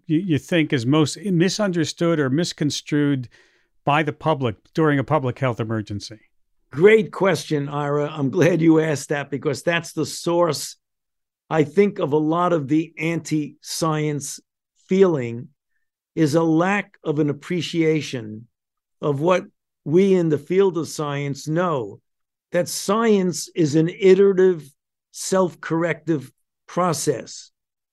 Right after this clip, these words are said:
Speaker 2: You get data and information if you are dealing with an evolving process that changes, like a virus that all of a sudden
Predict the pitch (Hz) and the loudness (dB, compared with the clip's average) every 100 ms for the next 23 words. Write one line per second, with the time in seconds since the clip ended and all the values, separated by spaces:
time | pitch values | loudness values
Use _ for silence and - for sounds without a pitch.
0 | - 151 175 147 180 110 165 190 208 220 | -6 0 2 4 2 4 4 6 8 6
1 | 214 175 180 180 - 175 165 190 156 135 | 6 0 0 0 -4 -4 -2 -2 -4 -8
2 | 104 123 131 _ _ _ _ - 165 160 | -12 -16 -20 _ _ _ _ 0 0 2
3 | 180 185 175 156 120 190 262 254 165 151 | 0 2 2 2 0 -2 0 2 2 0
4 | 147 156 _ _ _ _ _ 147 175 175 | -2 -8 _ _ _ _ _ 4 4 6
5 | 175 131 165 185 202 214 170 202 202 202 | 2 2 2 2 2 0 0 0 0 -6
6 | _ _ - - 202 190 - 147 113 92 | _ _ -16 -4 -2 -2 -2 -4 -4 -10
7 | - - _ _ _ _ - 175 170 - | -18 -20 _ _ _ _ 0 0 0 0
8 | 220 226 214 127 120 98 90 - - _ | 2 4 4 2 -2 -4 -14 -20 -20 _
9 | _ _ _ _ - 160 170 175 147 147 | _ _ _ _ -2 0 2 0 0 4
10 | 196 214 196 165 - - _ _ _ _ | 6 6 4 2 -4 -12 _ _ _ _
11 | _ - 165 170 208 202 185 - 214 220 | _ -2 2 6 6 4 2 0 0 0
12 | 156 156 156 147 | 0 -4 -4 -8